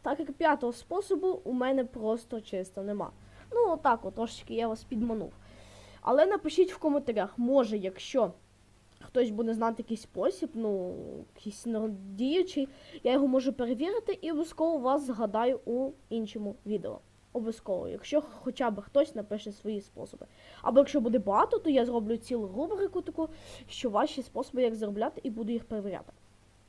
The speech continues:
Ну, ставте лайк, якщо тобі сподобалося відео або було корисне. Пиши коментар, е, який ти знаєш, сп-, як можна заробити, наприклад, або с-, який в тебе ранг,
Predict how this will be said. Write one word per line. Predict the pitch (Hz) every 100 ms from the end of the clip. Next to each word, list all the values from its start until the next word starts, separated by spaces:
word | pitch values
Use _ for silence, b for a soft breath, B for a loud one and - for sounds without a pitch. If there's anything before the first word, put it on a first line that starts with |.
| - - b b b 302
Ну, | 349 466 - - - - -
ставте | - 254 208 -
лайк, | 214 359 453
якщо | - - 403
тобі | 320 330
сподобалося | 370 349 330 320 302
відео | 311 330
або | 294 262
було | 262 285
корисне. | 294 285 302 302 285 b b b 262 -
Пиши | 285 294 254
коментар, | 247 240 240 233 190 - -
е, | 214
який | 214 208 277 240
ти | - 247
знаєш, | 233 220
сп-, | 214 - -
як | 240 240 240
можна | 233 233 233
заробити, | 208 202 196 247 294 294 262
наприклад, | 247 240 226
або | 226 214
с-, | 226 240
який | 208 262
в |
тебе | - 233 214
ранг, | 196 208 233